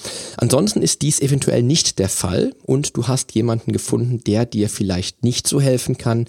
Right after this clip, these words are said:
wie ein wirklich gut ausgebildeter, zertifizierter Personal Trainer, der dich unterstützen und fördern könnte.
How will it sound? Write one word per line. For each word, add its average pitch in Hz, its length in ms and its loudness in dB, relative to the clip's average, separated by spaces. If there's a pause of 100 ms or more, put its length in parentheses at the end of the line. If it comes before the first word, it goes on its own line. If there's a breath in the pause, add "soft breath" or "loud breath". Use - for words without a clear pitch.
(280 loud breath)
wie 104 120 2
ein 98 200 2
wirklich 104 320 0
gut 117 160 0 (120)
ausgebildeter, 104 720 2 (320 loud breath)
zertifizierter 104 840 0
Personal - 440 -2
Trainer, 85 300 -2
der 87 100 2
dich 92 160 2
unterstützen 104 680 0 (220 loud breath)
und 92 140 -4
fördern 90 440 0
könnte. - 340 -8